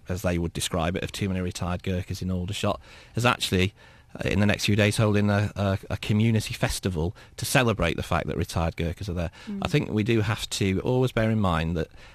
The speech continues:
Speaker 1: part of the reason why we have Britain and our communities in Britain is 'cause tens of thousands of Gurkha soldiers helped defend us.
Speaker 2: Christopher Lee, um,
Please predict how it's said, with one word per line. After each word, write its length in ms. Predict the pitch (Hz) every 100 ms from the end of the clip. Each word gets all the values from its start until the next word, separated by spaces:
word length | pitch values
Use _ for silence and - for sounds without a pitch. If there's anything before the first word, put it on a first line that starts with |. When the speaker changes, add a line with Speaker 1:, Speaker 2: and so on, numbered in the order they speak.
| -
Speaker 1:
part 360 | - 156 143 -
of 100 | 98
the 100 | 90
reason 320 | 90 82 92
why 120 | 92
we 100 | 90
have 320 | 82 120 107 -
Britain 460 | 87 - 80 110 -
and 120 | 90
our 100 | 87
communities 480 | - 87 85 82 78
in 120 | 78
Britain 280 | 90 101 110 - - -
is 120 | 92
'cause 140 | 101
tens 280 | - 123 117
of 60 | 110
thousands 380 | 110 104 101 101
of 80 |
Gurkha 220 | 101 95 -
soldiers 380 | - 101 98
helped 400 | - 104 95 - - - -
defend 360 | - - 107 90
us. 180 | 107 - - -
Speaker 2:
Christopher 340 | 254 - 202
Lee, 220 | 180 170
um, 160 | 180